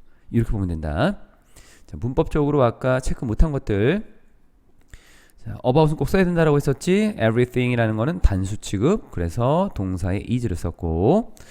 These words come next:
그 다음에 be certain이라는 것이 쓰는데 비동사 다음에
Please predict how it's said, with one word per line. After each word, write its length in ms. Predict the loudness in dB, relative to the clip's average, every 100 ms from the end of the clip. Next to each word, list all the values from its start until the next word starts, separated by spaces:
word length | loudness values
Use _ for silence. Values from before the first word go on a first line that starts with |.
| -20 -20 -12
그 100 | -2
다음에 260 | 0 0 0
be 160 | 0
certain이라는 840 | 0 0 0 2 2 2 2 2
것이 200 | 0 -2
쓰는데 540 | -4 -4 -2 -2 -2 -6 -16 -20 -10 -4
비동사 760 | 0 0 2 2 2 4 4
다음에 840 | 4 4 4 2 2 2 0 -4